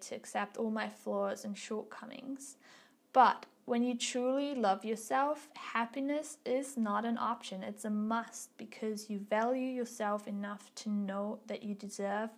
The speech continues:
only the best. Next, have goals.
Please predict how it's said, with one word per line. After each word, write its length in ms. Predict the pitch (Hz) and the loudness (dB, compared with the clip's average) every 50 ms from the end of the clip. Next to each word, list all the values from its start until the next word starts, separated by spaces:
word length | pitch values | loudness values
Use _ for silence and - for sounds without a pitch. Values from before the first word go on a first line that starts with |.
| - _ - | -14 _ -2
only 420 | 226 226 226 226 226 233 233 240 233 | 0 2 4 4 4 4 4 4 2
the 120 | 233 233 | 0 -2
best. 560 | 226 226 - - - - - - - - - - _ _ _ _ _ _ _ _ _ _ - - - - - - - - _ - - - - - _ _ _ _ _ _ | -4 -6 -6 -8 -8 -12 -16 -20 -20 -20 -20 -20 _ _ _ _ _ _ _ _ _ _ -20 -20 -20 -20 -20 -20 -20 -20 _ -20 -20 -20 -20 -20 _ _ _ _ _ _
Next, 640 | - 240 254 233 - - - - - - - - - - - - - - - - - - | 4 6 6 6 6 2 -4 -8 -8 -8 -10 -12 -18 -20 -20 -20 -20 -20 -20 -20 -20 -14
have 400 | - - - 302 320 339 339 - - _ | -4 4 10 12 12 12 12 8 -2 _
goals. 720 | - 269 226 214 208 202 - - - - - - - - | 10 12 12 12 10 8 2 -2 -6 -8 -12 -14 -14 -16